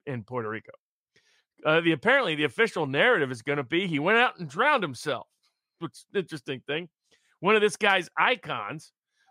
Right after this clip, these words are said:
was a guy who was also one of the great, uh, crypto guys. And a lot of people in the crypto space are Julian Assange-ish. They're people who are against the system,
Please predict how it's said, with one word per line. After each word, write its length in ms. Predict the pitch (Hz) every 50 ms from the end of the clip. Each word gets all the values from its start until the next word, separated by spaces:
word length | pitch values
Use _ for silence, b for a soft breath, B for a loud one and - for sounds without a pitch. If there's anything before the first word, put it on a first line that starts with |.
| _ _
was 240 | 147 160 165 170 151
a 80 | 175 165
guy 400 | 127 165 160 170 170 170 175 160
who 120 | 156 165
was 140 | 160 156 143
also 440 | 165 185 240 240 - - 190 165 147
one 200 | 143 143 147 139
of 100 | 135 123
the 80 | 131
great, 340 | 127 110 135 135 135 131 - _ _ 139
uh, 140 | 131 123 120 -
crypto 420 | - 165 139 - _ 139 120 117
guys. 480 | 107 117 107 98 98 117 147 143 - - _
And 120 | 165 165
a 40 | 170
lot 180 | 180 202 226 262
of 60 | 220
people 180 | 240 196 202 202
in 60 | 196
the 80 | 190 -
crypto 400 | - 196 196 - _ 180 160 151
space 520 | - - - 156 147 143 143 135 - - _ -
are 300 | 143 139 139 135 127 123 _ _ _ _ _ _ _ 113 _ _
Julian 380 | - 175 190 190 180 170 160 151
Assange-ish. 760 | 131 - - 160 156 147 135 120 113 - - - - - _ _ _ _ _ _ _ _
They're 140 | - 139 139
people 360 | 117 - 180 180 - 185 185 165
who 120 | 156 156
are 140 | 151 143 135
against 420 | 131 120 110 131 151 165 156 -
the 100 | - 180
system, 540 | 156 - 156 147 131 - - 156 160 170 160